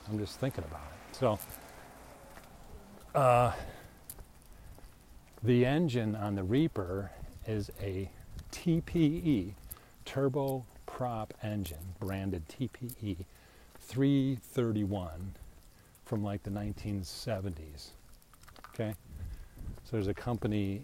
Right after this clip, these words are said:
in Phoenix, Arizona, which I eventually worked for, but they started their name out as Garrett, uh, um, turbine engine company, or Garrett, some guy named Garrett in nineteen forty-nine. From California,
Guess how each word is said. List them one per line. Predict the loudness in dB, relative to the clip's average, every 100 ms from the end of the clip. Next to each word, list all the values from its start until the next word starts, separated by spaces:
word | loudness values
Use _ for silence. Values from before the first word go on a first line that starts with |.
| -4
in | -2 -2 -2 -6 -10 -16 -18 -18 -20 -20 -20 -20 -20 -20 -16
Phoenix, | -4 -2 0 -2
Arizona, | 0 0 0 -2 -2 -4
which | -6 -4
I | -4
eventually | -2 -4 -6 -6
worked | -6 -4 -6
for, | -6 -10 -8
but | -8
they | -8 -8
started | -2 0 2
their | 0 -2
name | 0 0
out | 0 -4 -6
as | -6 -4
Garrett, | 0 0 0 -4 -8 -10 -8 -8 -10 -16 -16 -18 -18 -16 -14 -12 -12 -14 -14 -8
uh, |
um, | -4 -2 -2 -4
turbine | 0 2 2 0
engine | -2 -4 -6
company, | -8 -8 -6 -2 0
or | 0 -2
Garrett, | -4 -4 -8 -10 -10 -8 -8
some | -6 -6
guy | -4 0 2
named | 0 2
Garrett | 2 4 4
in | 2
nineteen | 2 0 -4 -4
forty-nine. | -2 -2 -2 0 0 0 -2 -4 -6 0 2 4 4 4 4 4 2 0 -2 -6 -6 -4 2
From | 6 6
California, | 6 4 4 4 4 6 6 4 4